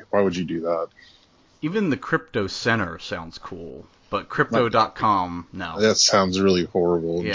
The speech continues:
Speaker 1: cheesy.
Speaker 2: I just call it Crew Stadium, and everybody knows what I mean. And lower
Speaker 1: Yeah.
Speaker 2: dot com, any dot com in your name is, I'm out on.
Speaker 1: Yeah.
Speaker 2: But it balances
Speaker 1: I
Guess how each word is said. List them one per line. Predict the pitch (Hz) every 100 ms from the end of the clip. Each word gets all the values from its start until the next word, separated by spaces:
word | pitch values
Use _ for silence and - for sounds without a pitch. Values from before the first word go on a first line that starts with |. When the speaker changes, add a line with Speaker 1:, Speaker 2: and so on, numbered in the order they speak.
| 92
Speaker 1:
cheesy. | 90 85 90 92
Speaker 2:
I | 117
just | 120 131 -
call | 113 101
it | 98
Crew | - 104 101
Stadium, | - 98 92 92 87 90 - 92
and | 87
everybody | 87 85 90
knows | 90 87
what | - 85
I | 87
mean. | 87 87 85 87 - - 95
And | 90 85 82 -
lower | 95 110 107 104
Speaker 1:
Yeah. | 98
Speaker 2:
dot | 95 95
com, | 95 90 90 85
any | 131 131
dot | 123 113 -
com | 113 104 101
in | 101
your | 95
name | 95 95 92 87
is, | 95 87 - -
I'm | 90
out | 82 80
on. | 85 - - - - - _ _ -
Speaker 1:
Yeah. | 85 80 82 90 _ _ _ _ _ _ _ _ _ _ - -
Speaker 2:
But | 90 85 -
it | 104
balances | 156 165 110
Speaker 1:
I | 92